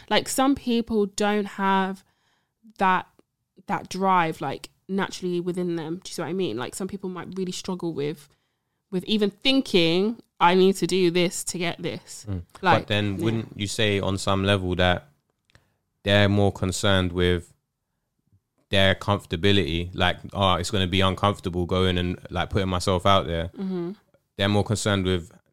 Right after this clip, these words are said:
Speaker 2: that than the service that they'd be rendering. It's like, these people need stuff done for them.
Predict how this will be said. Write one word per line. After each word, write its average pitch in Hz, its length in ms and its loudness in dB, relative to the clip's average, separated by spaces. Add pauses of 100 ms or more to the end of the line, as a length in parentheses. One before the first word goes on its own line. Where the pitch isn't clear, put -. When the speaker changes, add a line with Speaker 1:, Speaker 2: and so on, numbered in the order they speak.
Speaker 2:
that 101 440 0
than 90 520 -4 (1000)
the 98 100 -6
service 113 400 2
that - 160 -4
they'd 87 160 -2
be 82 120 -6
rendering. 82 420 -4
It's 87 100 -6
like, 92 160 2
these 120 160 4
people 107 300 0
need 95 280 2 (600)
stuff - 340 0
done 117 220 4
for 92 100 -4
them. 85 240 -4